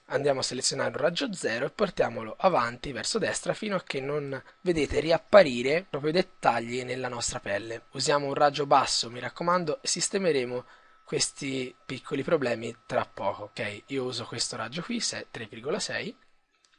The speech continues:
Ok, ora andiamo a correggere questi brutti aloni e occhi che si presentano nella nostra foto. Come fare? Clicchiamo tasto destro sul nostro livello, opzione diffusione.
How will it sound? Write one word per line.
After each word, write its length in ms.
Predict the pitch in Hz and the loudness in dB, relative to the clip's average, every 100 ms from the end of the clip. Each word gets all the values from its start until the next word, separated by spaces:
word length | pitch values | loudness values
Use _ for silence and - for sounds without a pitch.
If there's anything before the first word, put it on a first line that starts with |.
| _ _ | _ _
Ok, 220 | - - 214 | 4 8 10
ora 80 | 320 | 10
andiamo 240 | 214 170 | 8 6
a 60 | - | 6
correggere 500 | 175 165 156 151 143 | 8 8 8 4 4
questi 400 | 180 165 - 156 | 2 0 0 -4
brutti 580 | 156 160 - 170 165 - _ | 0 -2 -2 -4 -4 -6 _
aloni 600 | - 143 151 151 160 156 165 _ _ _ _ | 4 6 8 8 6 0 -4 _ _ _ _
e 200 | - 139 | 0 4
occhi 340 | 131 127 - 139 | 4 2 -2 -8
che 160 | 127 | -2
si 160 | 110 131 | -2 0
presentano 500 | 127 123 120 120 120 | -2 -2 -4 -6 -6
nella 160 | 120 | -6
nostra 280 | 117 117 - | -6 -6 -8
foto. 320 | - 101 - | -8 -10 -8
Come 200 | 113 214 | -6 -2
fare? 440 | 196 - 107 110 107 _ _ _ _ | -4 0 -2 -2 -8 _ _ _ _
Clicchiamo 600 | 202 - 208 180 135 - | -6 8 8 10 4 2
tasto 240 | - - | 2 2
destro 300 | 170 151 - | 4 4 4
sul 160 | - 120 | -2 -4
nostro 260 | 123 - 202 | -4 -4 2
livello, 320 | 240 147 175 | 4 6 6
opzione 400 | 208 - 185 160 | 2 2 4 4
diffusione. 640 | 135 123 110 107 98 104 | 0 -6 -6 -4 -6 -8